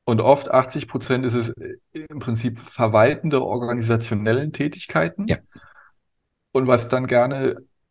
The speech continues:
Speaker 1: für den Mitarbeitenden zu kurz kommt, ist die eigentliche Entwicklung hin, dass man in einen Arbeitsbereich kommt, in dem man,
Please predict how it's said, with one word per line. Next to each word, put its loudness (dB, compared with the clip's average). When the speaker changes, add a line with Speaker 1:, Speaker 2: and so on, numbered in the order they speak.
Speaker 1:
für 0
den 2
Mitarbeitenden 2
zu -6
kurz 0
kommt, -6
ist -10
die -8
eigentliche -2
Entwicklung -2
hin, 2
dass -2
man 4
in -4
einen -2
Arbeitsbereich 2
kommt, 0
in 4
dem 0
man, 0